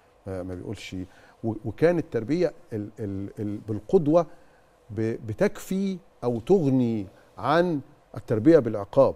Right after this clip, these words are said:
أو حتى بالثواب. يعني مجرد القدوة، إنك أنت تبقى قدوة و-، و-، و-، وابنك شايفك. بنقولها دي لكل أب دوره غايب، حتى ولو كان غايب، آه، لأن هو، آه، مجهد أو متعب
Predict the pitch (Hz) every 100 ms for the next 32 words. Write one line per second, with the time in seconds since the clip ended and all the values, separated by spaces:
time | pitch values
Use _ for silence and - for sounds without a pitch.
0 | - 123 120 202 - 165 131 143 160 147
1 | - - 98 92 95 95 - _ - 113
2 | 170 180 127 - 196 139 82 - - 113
3 | 107 151 143 107 113 - - 143 123 135
4 | 135 123 92 - 104 - 101 - 98 135
5 | 120 107 - - 151 143 160 110 113 185
6 | 175 127 156 180 - - _ 117 110 190
7 | 185 - 190 190 135 - - - 120 196
8 | 170 143 180 190 180 - - _ _ -
9 | - 208 - - 185 214 - - 123 147
10 | 143 160 151 160 170 160 147 - _ _
11 | _ _ - 120 127 127 - 123 143 147
12 | 135 131 120 120 151 135 127 131 123 123
13 | 120 147 120 117 113 113 107 131 - 104